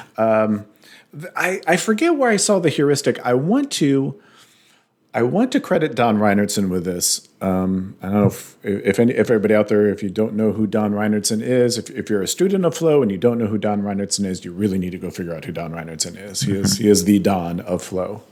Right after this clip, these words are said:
Speaker 1: Um, and a, a lot of my thinking has been influenced by, uh, by, by Don's work. And so I want to attribute this heuristic to him, but, but I'm not sure. Do not quote me on this. Please, please do not quote me on this.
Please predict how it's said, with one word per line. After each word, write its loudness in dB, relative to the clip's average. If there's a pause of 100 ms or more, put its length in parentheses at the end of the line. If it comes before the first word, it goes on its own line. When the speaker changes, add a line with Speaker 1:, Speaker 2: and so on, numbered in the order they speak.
Speaker 1:
Um, -2 (680)
and 2 (120)
a, -2
a 4
lot 2
of -2
my -2
thinking -8
has -8
been -6
influenced -2
by, -8 (260)
uh, -12
by, -2
by 0
Don's 2
work. -8 (600)
And -4
so 0
I 2
want 0
to 0
attribute -2
this 2
heuristic 0
to -4
him, -4 (260)
but, 0 (360)
but 2
I'm 2
not 0
sure. -2
Do -2
not 2
quote -2
me -4
on -8
this. -14
Please, -2
please 0
do -12
not -2
quote -2
me -4
on -8
this. -10